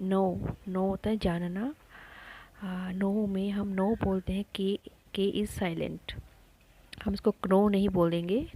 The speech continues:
नो बोलेंगे। जैसे नेव है, नेव का मतलब है गलत ढंग, नेव, हम इसको कनेव नहीं बोलते हैं, नेव ही बोलते हैं।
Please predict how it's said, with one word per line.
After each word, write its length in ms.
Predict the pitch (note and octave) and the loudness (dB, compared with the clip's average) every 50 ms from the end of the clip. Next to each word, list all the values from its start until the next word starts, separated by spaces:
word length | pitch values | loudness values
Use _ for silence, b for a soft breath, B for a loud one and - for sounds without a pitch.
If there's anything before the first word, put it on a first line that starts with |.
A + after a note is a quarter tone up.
| - - - | -16 -10 -4
नो 220 | G3+ F#3 F#3 G3 | 0 2 2 2
बोलेंगे। 600 | G3 F#3+ F3+ F3 F3+ F3 F3 E3+ - G#3 F#3+ A3 A#3 B B B B B B B B B B _ - | 2 2 2 2 2 -2 -4 -6 -6 -6 -8 -8 -10 B B B B B B B B B B _ -8
जैसे 320 | F#3+ F3 - - G3 F3+ | -8 -6 -4 -2 -2 0
नेव 420 | F3 F3 E3+ F3 F3 F3+ F#3+ G3 F#3 | 0 2 2 2 4 4 4 4 4
है, 480 | F3 F3+ F3+ F3 E3+ E3+ F3 F#3+ A3 F#3 F3 | 2 -2 -2 -2 -4 -4 -6 -8 -8 -8 -4
नेव 200 | F3 F3+ F#3 F#3 | -2 0 0 0
का 140 | - - F#3+ | 0 0 -2
मतलब 340 | F#3 F3+ - - F#3 F3 - | -2 0 2 0 4 6 6
है 200 | - G3 G#3 A#3 | 4 4 0 -4
गलत 380 | - - F#3+ F#3+ F#3+ F#3 - | -2 0 0 0 0 2 2
ढंग, 240 | - G3 F3+ E3 F3 - - - B B B B B B B B B B B B B - - | 2 2 2 -2 -6 -10 -14 -20 B B B B B B B B B B B B B -6 0
नेव, 380 | F#3 F#3 F#3 F3+ E3+ D#3+ D#3 - - | 2 4 4 6 4 4 2 -2 -6
हम 180 | - - F#3+ | -6 -4 -4
इसको 180 | F#3 - - G3+ | -4 0 -2 -2
कनेव 400 | - - F#3+ F#3 F#3 F#3 G3 F#3+ | 0 2 2 4 6 6 6 4
नहीं 220 | F#3+ F#3+ G3+ G#3 | 4 2 2 6
बोलते 360 | G3+ G3+ F#3+ F3+ F#3 - - | 6 6 4 4 0 -2 -2
हैं, 200 | F3+ F#3+ G#3+ C4+ | -2 0 -2 -2
नेव 400 | C#4 B3 A3 F#3+ F3 E3+ E3+ E3+ | -2 -2 -2 0 0 2 2 2
ही 140 | F3+ F#3+ G3 | 2 4 2
बोलते 420 | F#3+ F3+ F3+ F3 F3+ F#3 - - E3 | 4 4 4 0 0 2 2 2 2
हैं। 340 | F3 - F#3+ F3+ F#3+ F#3+ | 2 -6 -10 -10 -12 -14